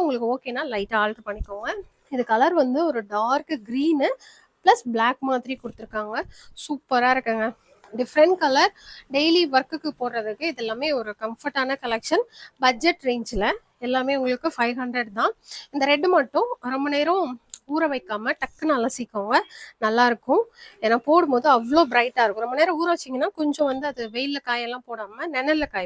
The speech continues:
போடுங்க, நல்லா இருக்கும். எல்லாமே எக்ஸ் எல், டபுள் எக்ஸ் எல் சைஸ். அழகான பேபி பிங்க் கலர், செம்மையா இருக்கு. ஒரு சிலது ஷால் கலெக்ஷன்ல வந்த டிசைனும் இருக்கு, நிறைய இது வராததும் இருக்கு. So எல்லாமே நிறைய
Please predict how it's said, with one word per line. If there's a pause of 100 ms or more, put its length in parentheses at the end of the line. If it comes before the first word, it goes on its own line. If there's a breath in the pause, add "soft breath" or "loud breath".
போடுங்க,
நல்லா
இருக்கும். (380 loud breath)
எல்லாமே (140)
எக்ஸ்
எல்,
டபுள்
எக்ஸ்
எல்
சைஸ். (160)
அழகான
பேபி (100)
பிங்க்
கலர், (140)
செம்மையா
இருக்கு. (120)
ஒரு
சிலது (100)
ஷால்
கலெக்ஷன்ல
வந்த
டிசைனும்
இருக்கு, (540 loud breath)
நிறைய
இது
வராததும்
இருக்கு. (140)
So (100)
எல்லாமே (100)
நிறைய